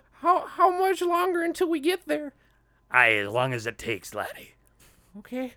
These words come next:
Speaker 1: Uh, I, it looks like from my, my map here that we're about, uh, fifty-two I B Us to the west.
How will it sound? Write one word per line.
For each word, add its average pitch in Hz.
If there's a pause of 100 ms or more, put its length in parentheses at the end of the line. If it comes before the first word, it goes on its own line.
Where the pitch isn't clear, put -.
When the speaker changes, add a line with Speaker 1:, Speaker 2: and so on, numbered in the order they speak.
(1000)
Speaker 1:
Uh, 269 (720)
I, 262 (520)
it 208
looks 370
like 370
from 349
my, 311 (240)
my 294
map 330
here 311
that 294
we're 320
about, 302
uh, 269
fifty-two 349
I 294
B 330 (140)
Us 359
to 370
the 294
west. 311